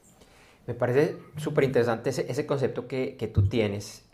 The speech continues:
Y, y hago la reflexión acá, un pequeño paréntesis, porque de pronto a muchos de los que trabajan y trabajamos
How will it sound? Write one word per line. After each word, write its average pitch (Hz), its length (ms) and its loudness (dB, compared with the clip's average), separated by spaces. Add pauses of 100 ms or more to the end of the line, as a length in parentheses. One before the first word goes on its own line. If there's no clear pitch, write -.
(100)
Y, 95 800 -10
y 113 140 0
hago 127 200 8
la 143 100 8
reflexión 127 400 2
acá, 117 140 -6
un 123 100 -6
pequeño 123 340 -8
paréntesis, 110 520 -6
porque 113 360 -4
de - 0 -
pronto 107 360 -4
a - 40 0
muchos 127 240 -4
de 135 80 0
los 123 120 -4
que 117 120 -10
trabajan 95 920 -2
y 107 200 -10
trabajamos 107 800 0